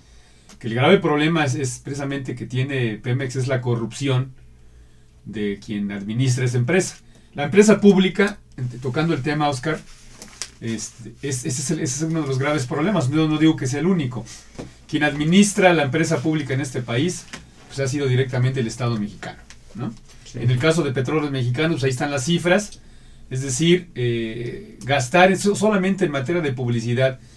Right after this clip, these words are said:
Speaker 1: para engañar a la opinión pública esas cantidades enormes de dinero,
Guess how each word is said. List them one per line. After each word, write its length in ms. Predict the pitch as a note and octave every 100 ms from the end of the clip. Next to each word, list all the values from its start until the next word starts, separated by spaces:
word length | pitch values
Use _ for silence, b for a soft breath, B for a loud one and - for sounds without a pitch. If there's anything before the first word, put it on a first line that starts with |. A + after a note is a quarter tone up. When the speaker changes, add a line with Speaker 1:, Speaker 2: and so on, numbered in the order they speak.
| B B
Speaker 1:
para 240 | C3+ C3 B2+
engañar 400 | B2 C3 C#3+ A3
a 40 |
la 60 | F3+
opinión 380 | C3+ C#3+ D#3+ D#3
pública 420 | D3+ D3+ C3+ C3+
esas 220 | C3+ B2+
cantidades 520 | - A2+ B2 B2+ C3
enormes 400 | A#2 A#2+ C3 B2+
de 60 | G#2+
dinero, 480 | G2+ A#2 D3 F3